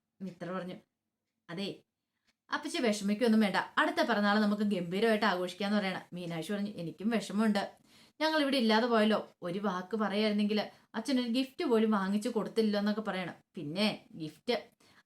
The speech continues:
അതിൻ്റെ ഒന്നും ആവശ്യമില്ലാന്നേ, ഗിഫ്റ്റൊക്കെ ഞങ്ങൾ കൊടുത്തിട്ടുണ്ട്. ദേ, ഇനി നീ ഇങ്ങനെ വിഷമിച്ചോണ്ടിരുന്നിട്ട് ഒറ്റ എണ്ണം കൂടെ വെച്ച് തരുമെന്നൊക്കെ പറയണം."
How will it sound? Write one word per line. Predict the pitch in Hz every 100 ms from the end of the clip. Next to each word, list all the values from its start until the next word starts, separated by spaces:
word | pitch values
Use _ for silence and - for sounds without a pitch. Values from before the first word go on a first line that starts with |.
| -
അതിൻ്റെ | 330 311 240
ഒന്നും | 233 202
ആവശ്യമില്ലാന്നേ, | 190 214 277 214 208 214 - -
ഗിഫ്റ്റൊക്കെ | 175 165 - 220 226
ഞങ്ങൾ | 240 190 220
കൊടുത്തിട്ടുണ്ട്. | 226 202 214 220 220 196 - _ -
ദേ, | 196 226 - _ -
ഇനി | 320 370
നീ | 262
ഇങ്ങനെ | 262 254
വിഷമിച്ചോണ്ടിരുന്നിട്ട് | 262 226 214 226 269 254 233
ഒറ്റ | 247 226 - 320
എണ്ണം | 240 240
കൂടെ | 247
വെച്ച് | 220 208
തരുമെന്നൊക്കെ | 254 208 220 220
പറയണം." | 226 196 202 208